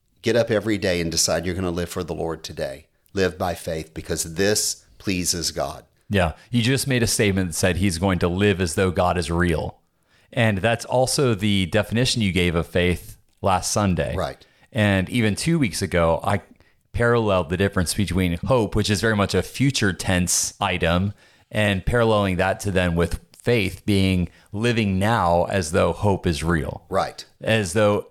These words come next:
Speaker 1: Hope is great.
Speaker 2: what we hope for has already been fulfilled in the person of Jesus Christ.
Speaker 1: There you go. We should hope.
Speaker 2: Yeah.
Speaker 1: For a better world, a new world, a better body. We do hope for,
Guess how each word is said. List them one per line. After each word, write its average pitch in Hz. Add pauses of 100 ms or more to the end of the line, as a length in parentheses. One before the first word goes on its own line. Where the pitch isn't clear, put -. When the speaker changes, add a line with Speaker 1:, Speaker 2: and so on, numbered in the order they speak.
(100)
Speaker 1:
Hope 135
is 98
great. 113
Speaker 2:
what 123
we 120
hope 120
for 113
has 101
already 104
been 101
fulfilled 101
in 92
the 87
person 90
of 82
Jesus 71
Christ. -
Speaker 1:
There 104
you 92
go. -
We 127
should 131
hope. - (560)
Speaker 2:
Yeah. 123
Speaker 1:
For 95
a 92
better 98
world, 85
a 87
new 104
world, 82
a 87
better 98
body. 90
We 101
do 123
hope 110
for, 87